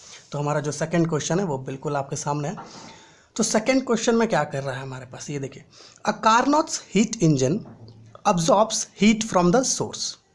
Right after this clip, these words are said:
at five hundred Kelvin and rejects a part of it to the sink at three hundred Kelvin। If the heat absorbed from the source be one thousand calories, calculate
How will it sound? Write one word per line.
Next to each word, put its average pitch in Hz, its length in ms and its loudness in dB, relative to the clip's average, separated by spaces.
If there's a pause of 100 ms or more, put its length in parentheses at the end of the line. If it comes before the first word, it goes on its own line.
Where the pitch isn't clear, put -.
(840)
at 254 220 2
five 226 340 2
hundred 214 360 2
Kelvin 214 380 2 (580)
and 185 200 4
rejects 262 320 4
a 254 160 4
part 226 260 4
of 220 180 0
it 196 240 -4 (120)
to 175 120 2
the 170 140 6
sink 175 300 4
at 254 220 -2 (340)
three 208 180 6
hundred 190 320 4
Kelvin। 120 320 -12 (720)
If 254 160 4
the 311 120 6
heat 214 420 4 (340)
absorbed 247 460 2
from 226 200 4
the 214 100 6
source 196 360 2 (480)
be 185 200 4
one 180 200 4
thousand 202 420 2
calories, 226 460 4 (760)
calculate 294 560 4